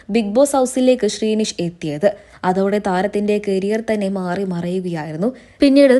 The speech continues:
മികച്ച സീരിയൽ നടൻ എന്ന പേരിലല്ലായിരുന്നു ശ്രീനിഷ് അരവിന്ദ് അറിയപ്പെട്ടത്. ബിഗ് ബോസ് മലയാളം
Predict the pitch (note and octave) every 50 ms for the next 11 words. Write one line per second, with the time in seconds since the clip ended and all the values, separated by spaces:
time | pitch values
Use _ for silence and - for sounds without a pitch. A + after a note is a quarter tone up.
0 | C4 B3+ B3 B3 A#3 A#3 - C4 B3+ - B3 A3+ A3+ A3 A#3+ A#3+ B3 A#3+ A3 G#3+
1 | G#3 A3 A3+ - G3+ G#3 G#3 G#3 G#3 G#3 F#3+ F#3+ F#3+ G3 G3+ G#3+ G3+ F#3+ F#3+ F#3
2 | F#3+ F#3+ G3 F#3+ F#3+ F3+ F3 - - F#3 F#3+ G3+ A3 G#3+ - G#3+ G3 F#3+ F#3+ G3+
3 | G3+ F#3+ F#3 F#3 - F3+ F3 F3+ F#3+ G3+ G3 - D#3+ - - E3 G3+ - - -
4 | _ _ _ _ - - F#3+ F#3+ F#3 F#3+ F#3 G3+ G3 G3 - G3+ G3 G3 G3 F#3+
5 | F#3+ G3 G3